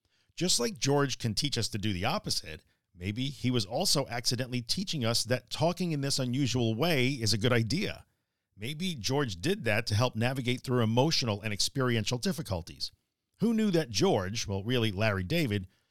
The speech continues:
was so well-versed in anxiety recovery? Anyway, you know that I'm never about anxiety hacks, so please do not take this as some kind of magic bullet that will make you feel better and banish your anxiety. It's not that at all. But it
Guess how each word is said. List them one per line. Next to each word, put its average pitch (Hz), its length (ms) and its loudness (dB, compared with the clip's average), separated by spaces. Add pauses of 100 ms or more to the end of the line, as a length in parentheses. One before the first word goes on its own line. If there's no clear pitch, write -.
(140)
was 104 120 -2
so 156 180 4
well-versed 117 680 4
in 104 80 2
anxiety 131 400 2
recovery? 85 480 -12 (640)
Anyway, 113 520 4
you 131 180 -4
know 214 200 0
that 175 120 -2
I'm 143 180 -2
never 131 300 0
about 110 380 0
anxiety 107 540 0
hacks, 85 400 -4
so - 280 -2
please 180 460 -4
do 135 120 -4
not 131 300 -4
take - 400 -4
this 87 320 -4
as 101 100 0
some 117 220 0
kind 113 260 -2
of 92 120 -4
magic 101 400 -2
bullet 131 320 0
that 104 180 -2
will 104 120 -2
make 104 220 -2
you 98 80 -2
feel 156 280 -2
better 107 420 2
and 104 320 -2
banish 101 380 -2
your 85 100 -10
anxiety. 85 500 -2 (320)
It's - 120 -10
not 98 180 -4
that 85 160 -8
at 78 60 -10
all. - 300 -2 (520)
But 127 140 -4
it 123 120 -6